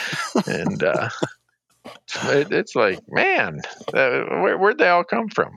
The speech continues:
Speaker 1: Well, so we, we caught some walleyes, and then we went out locally yesterday and caught eight walleyes. So
Speaker 2: Very
Speaker 1: had
Speaker 2: cool.
Speaker 1: walleyes for dinner last night. My wife informed me I'm cooking walleyes for dinner again tonight.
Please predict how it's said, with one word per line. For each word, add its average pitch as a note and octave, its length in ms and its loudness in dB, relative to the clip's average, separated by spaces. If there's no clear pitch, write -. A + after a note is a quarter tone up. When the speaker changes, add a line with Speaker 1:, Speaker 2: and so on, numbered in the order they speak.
Speaker 1:
Well, F#2+ 280 0
so F#2 260 4
we, C3 240 4
we B2+ 180 2
caught A#2+ 300 4
some A#2 140 0
walleyes, G2+ 600 4
and F#2+ 100 0
then G2 160 0
we F#2+ 140 0
went F#2 180 0
out F2+ 320 0
locally F2 580 0
yesterday D#2 560 -2
and D#2 120 -8
caught C#2 260 -2
eight F2+ 140 0
walleyes. B1 500 -4
So A#1+ 260 -4
Speaker 2:
Very A2 120 2
Speaker 1:
had F#2+ 100 2
Speaker 2:
cool. E2+ 80 0
Speaker 1:
walleyes E2+ 360 0
for F2+ 100 -6
dinner E2 320 -2
last D#2 300 -2
night. E2 260 -4
My D#2+ 140 -2
wife E2 360 -2
informed E2 420 -4
me E2 80 -2
I'm E2 180 -4
cooking D#2 280 -8
walleyes D#2 480 -2
for E2 180 -6
dinner D#2+ 300 -4
again D#2+ 280 -6
tonight. D#2 380 -6